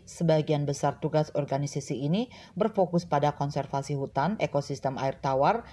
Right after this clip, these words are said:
samudra, dan pantai. Menurut akademisi Iputu Sakabawalandre, dipilihnya Indonesia sebagai tuan rumah W W F kesepuluh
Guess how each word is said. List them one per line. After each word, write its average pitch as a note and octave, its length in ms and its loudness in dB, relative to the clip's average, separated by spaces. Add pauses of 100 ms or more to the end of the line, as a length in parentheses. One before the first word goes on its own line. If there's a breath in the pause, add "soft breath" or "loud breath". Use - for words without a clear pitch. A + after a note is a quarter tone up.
(180 loud breath)
samudra, C#3+ 560 0
dan D3 240 2
pantai. C3+ 560 -4 (800 soft breath)
Menurut G#3+ 480 6
akademisi F3+ 640 4
Iputu F#3 640 0
Sakabawalandre, C#3+ 1300 2 (320 loud breath)
dipilihnya G3 640 4
Indonesia F3 560 4
sebagai D#3+ 480 0
tuan D3+ 240 0
rumah D#3 480 0
W D3 400 2
W C#3+ 400 2
F - 160 -2
kesepuluh D3 560 0